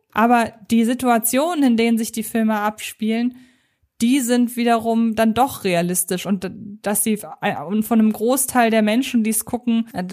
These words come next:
die spricht das ja schon an, inhaltlich und auch, ja, von, von, von den, von den Wünschen und Sehnsüchten, die man irgendwie hat. Also, ja,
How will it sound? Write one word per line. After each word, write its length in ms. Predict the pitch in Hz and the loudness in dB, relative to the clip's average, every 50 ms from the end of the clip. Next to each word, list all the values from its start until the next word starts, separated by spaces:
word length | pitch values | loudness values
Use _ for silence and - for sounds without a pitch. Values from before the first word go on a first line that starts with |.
| - - | -12 -12
die 400 | 180 190 185 185 185 208 214 196 | -10 -10 -8 -8 -4 -4 -4 -4
spricht 400 | - - - 233 277 262 - 247 | -4 -6 -4 -4 -2 -2 0 0
das 160 | 240 240 - | 0 0 2
ja 120 | 220 214 | 0 0
schon 360 | 214 - - 220 233 254 240 | 0 0 0 2 2 2 2
an, 260 | - - 196 190 185 180 | 2 0 0 0 0 -2
inhaltlich 840 | - 202 214 214 202 196 202 190 185 - - 196 196 185 - - | 0 2 2 2 2 2 0 -2 -2 -2 -2 -2 -2 -2 -4 -4
und 160 | 185 190 180 - | -6 -4 -2 0
auch, 340 | - 185 185 - - - _ - - - - - - - - - - - - _ _ _ _ _ _ _ | 0 0 0 -2 -6 -18 _ -20 -20 -20 -20 -20 -20 -20 -20 -20 -20 -20 -20 _ _ _ _ _ _ _
ja, 380 | - - 196 202 196 202 208 196 | -8 -2 0 2 4 4 4 2
von, 400 | - - - 214 202 190 185 185 | 2 0 0 2 2 2 0 -2
von, 300 | - - 208 196 185 180 | -2 -2 -2 0 0 -2
von 240 | - - 208 196 185 | -2 0 0 0 0
den, 440 | 196 196 185 185 180 180 180 180 180 - - - _ _ _ _ _ _ | 0 -2 -2 0 -2 -2 -2 -4 -4 -6 -10 -16 _ _ _ _ _ _
von 260 | - - 220 214 208 | -6 0 2 2 4
den 260 | 202 214 208 202 175 | 4 4 2 2 2
Wünschen 420 | 190 226 247 254 254 - - 226 208 | 0 0 0 0 0 -2 -4 -4 -2
und 140 | 202 196 | -2 0
Sehnsüchten, 760 | 170 165 196 220 233 233 226 190 196 208 208 - - - 196 185 | 0 0 2 2 4 2 2 2 0 -2 -4 -6 -6 -6 -4 -4
die 140 | 196 202 | -2 -2
man 160 | 196 196 185 180 | -2 -2 -4 -2
irgendwie 520 | - 190 190 185 185 175 - 202 190 180 | -2 -2 -2 -2 -4 -4 -4 -6 -6 -2
hat. 300 | 185 185 185 185 - - | -2 -2 -2 -4 -6 -10
Also, 440 | - - 202 180 190 196 196 196 190 196 _ _ _ _ | -6 -4 -4 -2 -2 0 -2 -2 -4 -6 _ _ _ _
ja, 440 | - 127 98 131 190 190 185 180 151 | -14 -10 -6 -2 -2 0 0 -2 -4